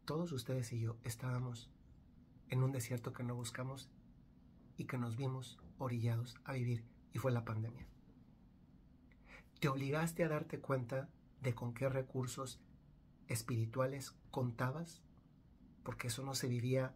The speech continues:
ante todo con recursos materiales, sino primero con recursos espirituales y además psicológicos. Y nos descubrimos tantas veces carentes de esos recursos que nos sostuvieran para ir adelante.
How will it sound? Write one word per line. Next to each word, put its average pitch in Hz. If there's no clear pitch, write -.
ante 123
todo 127
con 127
recursos 123
materiales, 123
sino 123
primero 123
con 123
recursos 120
espirituales 120
y 131
además 120
psicológicos. -
Y 151
nos 151
descubrimos 175
tantas 190
veces 190
carentes 175
de 165
esos 170
recursos 117
que 139
nos 127
sostuvieran 123
para 113
ir 110
adelante. 107